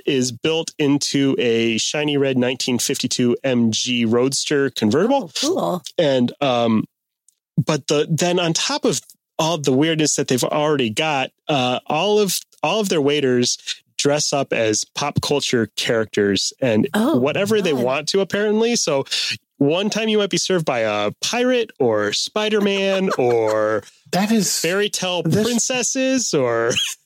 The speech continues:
Speaker 3: This feels exactly like the thing they used to have here. I wonder if the thing here was just a big rip off of that.
Speaker 1: It's possible. This one, this one first opened in nineteen seventy-three in San Antonio. So
Speaker 2: Oh,
Speaker 1: maybe this is a
Speaker 2: that
Speaker 1: rip off,
Speaker 2: could
Speaker 1: but
Speaker 2: be.
Speaker 1: yeah, I don't know.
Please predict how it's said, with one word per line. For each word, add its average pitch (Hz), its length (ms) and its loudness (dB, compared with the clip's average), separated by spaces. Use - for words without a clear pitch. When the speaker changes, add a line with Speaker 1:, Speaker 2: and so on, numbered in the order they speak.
Speaker 3:
This - 240 -4
feels 220 240 4
exactly 127 540 0
like 147 240 0
the 151 80 0
thing 147 320 0
they 139 140 2
used 135 200 0
to 131 80 0
have 131 160 0
here. 160 160 2
I 127 60 0
wonder 143 160 0
if 135 100 -2
the 139 80 2
thing 131 240 0
here 135 160 2
was 120 160 0
just - 220 -2
a - 20 -2
big 101 160 0
rip 104 300 0
off 98 260 -2
of 85 120 -6
that. 90 440 -2
Speaker 1:
It's 131 160 2
possible. 135 400 0
This 127 180 0
one, 135 140 0
this - 140 -2
one 147 400 2
first - 320 -2
opened 151 280 0
in 120 120 2
nineteen 143 420 0
seventy-three 120 880 0
in 104 80 2
San 113 240 0
Antonio. 117 340 0
So 104 100 -2
Speaker 2:
Oh, 117 40 0
Speaker 1:
maybe 113 340 0
this 151 200 -2
is 120 100 -4
a 120 60 0
Speaker 2:
that 117 80 2
Speaker 1:
rip 117 160 0
off, 113 300 -2
Speaker 2:
could 127 60 -2
Speaker 1:
but 113 80 2
Speaker 2:
be. 120 80 2
Speaker 1:
yeah, 110 180 0
I 107 80 0
don't 117 120 2
know. 110 200 0